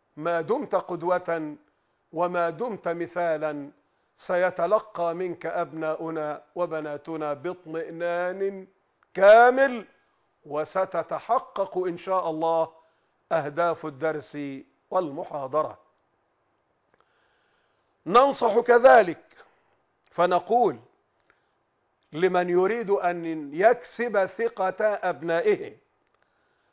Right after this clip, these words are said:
إشعار الطالب دائمًا، أشعر أبنائك الطلبة وبناتك الطالبات، أشعرهم بلغة، بلغتك الأبوية،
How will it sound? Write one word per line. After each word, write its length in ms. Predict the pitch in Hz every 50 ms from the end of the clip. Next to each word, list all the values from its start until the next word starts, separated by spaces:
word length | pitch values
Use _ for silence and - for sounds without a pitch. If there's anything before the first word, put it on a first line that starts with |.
| _ - 175
إشعار 480 | 170 - - 170 156 214 247 240 226
الطالب 640 | 220 208 - - - 277 285 277 262 254 226 175 160
دائمًا، 460 | 214 220 220 220 233 220 175 131 117 110 _ _ _ _ _ _ _ _ _ _ _ _ _ _ _ _ _ _ _ _ _ _ _ _ _ _ _ _ _ _ _ _ _ _ _ - -
أشعر 500 | 226 254 233 - - 185 196 202 202 202
أبنائك 600 | 190 196 185 165 175 220 240 226 196 190 185 -
الطلبة 640 | 185 180 - - 226 214 202 190 170 151 143 131 127
وبناتك 640 | 139 156 160 156 170 175 190 190 175 - 175 - -
الطالبات، 680 | 151 147 - - 156 156 156 170 170 196 196 190 185 - - _ _ _ _ _ _ _ _ _ _ _ _ _ _ _ _ _ _ _ -
أشعرهم 920 | 185 190 190 - - 170 208 247 262 269 262 262 269 277 277 262 240 214 - _ _ _ _ _ _ _ _ _ _ _ _ _ _ _ _ _ _
بلغة، 680 | - 127 127 156 180 190 220 247 247 214 208 185 180 - - _ _ _ _ _ _ _ _ _ _ _ _ _ _ _
بلغتك 840 | 139 131 151 175 180 190 233 247 226 220 202 190 - 247 254 - -
الأبوية، 920 | 190 180 175 175 175 175 160 156 170 180 196 214 214 185 160 147 127 -